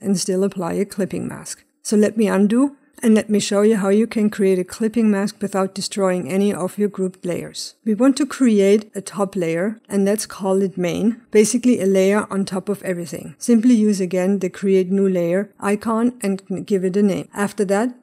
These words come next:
I'm going to select all of my layers below. An easy way to do this is with the cursor, just create a rectangle on all of the layers that you want to merge into the top layer. And then repeat the step, grab them, and once the layer is highlighted, let go.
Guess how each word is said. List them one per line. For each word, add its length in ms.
I'm 140
going 320
to 100
select 440
all 200
of 140
my 160
layers 380
below. 500
An 160
easy 320
way 160
to 140
do 200
this 200
is 240
with 160
the 80
cursor, 560
just 240
create 380
a 80
rectangle 720
on 160
all 240
of 140
the 100
layers 400
that 240
you 80
want 300
to 240
merge 320
into 240
the 120
top 320
layer. 380
And 160
then 160
repeat 380
the 80
step, 420
grab 360
them, 420
and 160
once 200
the 140
layer 300
is 140
highlighted, 640
let 180
go. 280